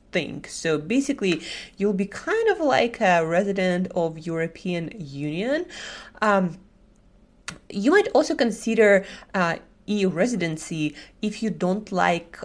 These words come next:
laws of your country, taxes and all of that, and you'd like to be in a different environment, that will also allow you to do that. And all you have to do really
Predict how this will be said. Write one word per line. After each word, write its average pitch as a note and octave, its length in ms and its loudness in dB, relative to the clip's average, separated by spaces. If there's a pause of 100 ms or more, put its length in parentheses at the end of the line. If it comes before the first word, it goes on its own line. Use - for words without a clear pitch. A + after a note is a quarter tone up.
laws F3 400 0
of D#3+ 160 -10
your E3 140 -4
country, C#4+ 840 -2
taxes G#3 720 -2
and F3 100 -4
all F3 100 -4
of D#3+ 140 -2
that, G3+ 340 0
and F#3 160 0
you'd F3+ 140 -2
like F3 240 4
to - 80 -10
be E3+ 140 -4
in D#3+ 80 -4
a D#3 40 -6
different D#3+ 440 -6
environment, F#3+ 760 -2
that E3 260 0
will E3 220 -6
also E3 400 -2
allow D#3+ 300 -6
you D3+ 180 -8
to D3+ 140 -12
do D#3 180 -6
that. G3+ 340 -4 (380)
And B3+ 100 0
all E4+ 120 0
you F4 100 0
have G#3+ 220 -2
to G3+ 80 -4
do F3 400 -2
really D#3 420 -6